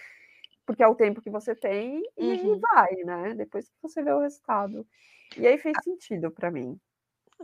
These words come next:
Speaker 2: Justo. Mas agora, dito isso, eu acho que vale a pena, sim, elogiar o Leclerc pelo, por tudo o que ele fez e como ele fez com pneus gastos do jeito que ele tava.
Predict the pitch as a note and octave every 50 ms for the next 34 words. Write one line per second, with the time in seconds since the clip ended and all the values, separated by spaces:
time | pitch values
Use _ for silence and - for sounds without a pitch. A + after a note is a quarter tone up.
0 | B3+ G#3 - - C4+ E4+ C4+ G#3+ - - - - F3+ F3+ - - - - - -
1 | - - G#3 G#3+ F#3+ A3+ A#3 G#3+ A3 G#3+ G3 F#3 F3+ F#3 F3+ F3 - A3+ C4+ C#4+
2 | - - B3+ G#3+ A3+ C4+ F4 - - - A#3 - - - F#3+ F#3 F3 F#3+ - -
3 | - C#4+ C4 G3+ G#3+ F#3+ F#3 F#3+ G3+ A#3 A#3+ - - A3+ G#3 G3 A3 A3 - -
4 | - C4+ A#3+ A3 A3 A#3 - - - A3+ A#3 A3+ A#3 A3+ G#3 A3 G#3+ G#3 G3+ G3
5 | G#3 G#3 G#3 - - - G3+ F#3 F3+ F#3+ G3 G#3+ - - D4 D4 - _ _ _
6 | _ - A#3 A3 G#3+ A3 A3+ C4 C4+ C4+ C#4 - - - - - - - - -
7 | _ - - C4+ B3+ - - C4 B3+ C#4+ C#4 - D4+ C#4+ - - - C#4+ C4 B3+
8 | C4 - - - A#3+ A3+ G#3+ G3+ G3 G3+ G#3+ A#3+ D4 - - - - - - A3
9 | - - - - A#3 A3+ A3+ C4 D#4 D4+ C4 A#3+ A3+ A#3+ - - - A3+ G3+ G3+
10 | A3+ - - - C#4+ - D4+ C4+ C4+ C4 C4 B3+ B3 A#3+ A3 A3+ B3+ D4+ C4 A3
11 | G#3 - - - C#4 B3 B3+ C#4 C#4 D4 C#4+ - - E4+ F#4+ G#4 - - F4 A3+
12 | F3+ D#3 E3